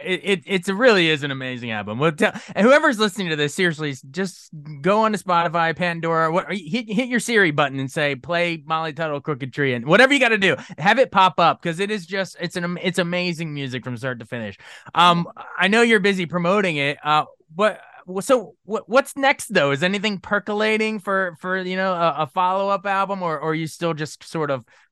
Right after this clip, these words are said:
Speaker 1: focusing on promoting this right now? Get through the Grammys first. <laughs>
Speaker 2: <laughs> Yeah, I mean, I wanna go back into the studio and make another record for sure. And, um, but yeah, we have a lot going on with the Grammys, and it's gonna be, gonna be a fun winter for sure.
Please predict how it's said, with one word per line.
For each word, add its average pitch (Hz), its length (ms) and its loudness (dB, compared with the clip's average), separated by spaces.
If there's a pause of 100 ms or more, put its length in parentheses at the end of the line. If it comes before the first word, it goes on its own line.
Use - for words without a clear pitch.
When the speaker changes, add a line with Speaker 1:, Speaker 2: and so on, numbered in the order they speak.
(220)
Speaker 1:
focusing 151 360 0
on 135 320 -4
promoting 139 440 -4
this 127 200 -6
right 110 160 -4
now? 113 120 -4
Get 143 160 -2
through 156 100 -2
the 131 80 -6
Grammys 120 400 -6
first. 101 480 -12
<laughs> - 20 -6 (800)
Speaker 2:
<laughs> - 0 - (840)
Yeah, 415 200 -4
I 330 80 -2
mean, 285 160 -6
I 262 120 -4
wanna 285 200 -2
go 254 120 0
back 220 200 -2
into 233 200 -6
the 220 100 -12
studio 220 480 -6
and 220 80 -8
make 214 160 -10
another 214 260 -6
record 208 480 -8
for 214 120 -10
sure. 202 420 -6
And, 190 300 -10 (440)
um, 196 340 -6
but 202 100 -6
yeah, 202 240 2
we 208 80 -4
have 214 120 -2
a 208 40 -4
lot 190 220 -4
going 233 200 -4
on 240 100 -4
with 240 140 -6
the 233 80 -6
Grammys, 202 720 -10 (440)
and 196 400 -10 (600)
it's - 100 -20
gonna 190 180 -8
be, 196 260 -12 (600)
gonna 196 180 -6
be 190 80 -6
a 190 60 -8
fun 190 220 -8
winter 196 380 -14
for 202 80 -18
sure. - 240 -16